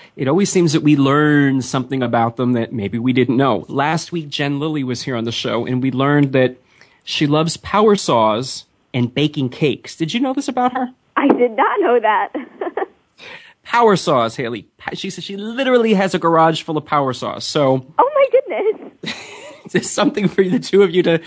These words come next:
Speaker 1: to talk about. So let's find out about you. What are some of your hobbies? I would imagine they don't involve power saws, but maybe they do
Speaker 2: <laughs>
Speaker 1: involve baking cakes.
Speaker 2: Um, well, I'm not really the best baker,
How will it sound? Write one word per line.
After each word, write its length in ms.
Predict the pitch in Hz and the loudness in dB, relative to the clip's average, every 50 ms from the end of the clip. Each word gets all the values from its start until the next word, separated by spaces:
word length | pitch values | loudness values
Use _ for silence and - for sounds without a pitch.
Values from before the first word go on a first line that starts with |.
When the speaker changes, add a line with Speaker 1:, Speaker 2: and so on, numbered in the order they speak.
| - - - - - - | -12 -14 -14 -14 -4 -2
Speaker 1:
to 80 | 202 190 | -2 0
talk 260 | - 220 208 202 - | 2 2 2 2 2
about. 260 | 139 131 120 117 113 | 0 0 0 -2 -2
So 200 | - - 202 196 | -4 -8 -8 -6
let's 260 | 190 208 214 208 - | -4 -4 -4 -4 -6
find 260 | - - - 185 185 180 | -4 -2 -2 0 2 0
out 140 | 175 170 | 0 0
about 260 | 180 160 165 156 123 160 | 0 0 0 0 0 0
you. 120 | 151 135 | 0 -2
What 200 | 139 151 202 214 | -2 -4 -6 -6
are 40 | 254 | -6
some 240 | 247 - - 226 202 | -6 -6 -6 -6 -6
of 140 | 180 165 147 | -6 -6 -2
your 180 | 160 180 190 | 0 2 2
hobbies? 480 | 170 135 - 135 120 113 104 131 139 127 | 2 2 0 0 0 0 0 -2 -2 -2
I 80 | 147 151 | -2 0
would 140 | 165 165 | 0 0
imagine 380 | 160 156 165 170 180 165 180 165 | 0 0 0 0 0 0 0 0
they 100 | 156 147 | 0 0
don't 240 | 143 147 151 160 160 | 0 0 0 2 0
involve 360 | 147 127 147 135 135 131 - | 0 0 0 -2 -2 -4 -6
power 320 | - - 151 156 151 143 | -6 -2 0 0 2 0
saws, 440 | 135 - - 120 113 110 104 123 135 | 0 -2 -4 -4 -2 -2 -2 -4 -4
but 240 | - 139 139 - - _ - _ _ _ _ _ | -4 -6 -6 -6 -8 _ -20 _ _ _ _ _
maybe 240 | 113 107 113 123 139 | -2 2 2 4 4
they 140 | 143 135 | 4 2
do 160 | 131 131 147 151 | 2 2 2 2
Speaker 2:
<laughs> 0 | |
Speaker 1:
involve 360 | 151 143 151 151 156 139 - | 2 2 2 0 0 0 0
baking 300 | - 160 160 160 180 180 | 0 0 2 2 0 0
cakes. 520 | - 196 208 220 - - - - - - - _ _ _ _ _ _ _ _ _ _ _ - | 0 -2 -4 -4 -4 -6 -8 -16 -18 -18 -20 _ _ _ _ _ _ _ _ _ _ _ 0
Speaker 2:
Um, 560 | 254 262 262 262 254 254 254 247 254 247 247 - - - _ _ _ _ _ _ | 2 4 4 4 4 4 2 2 0 -8 -10 -10 -12 -14 _ _ _ _ _ _
well, 560 | - 302 330 277 240 226 247 294 339 349 - - - - _ _ _ - 53 - - - | -6 0 2 2 4 4 2 2 0 -2 -8 -16 -20 -20 _ _ _ -20 -20 -20 -20 -12
I'm 260 | - 240 269 320 339 349 | -6 -2 -2 -2 0 -2
not 300 | 370 392 392 381 - - | -2 -2 -4 -4 -6 -6
really 380 | - 330 330 320 320 311 294 | -4 -2 0 2 2 2 0
the 100 | 262 262 | -2 -4
best 260 | 254 254 254 277 262 - _ _ _ _ | -2 -2 -2 -2 -4 -10 _ _ _ _
baker, 640 | 240 226 214 247 - - 180 135 151 220 247 269 | 4 4 4 0 -2 -4 -4 -2 -2 0 0 -2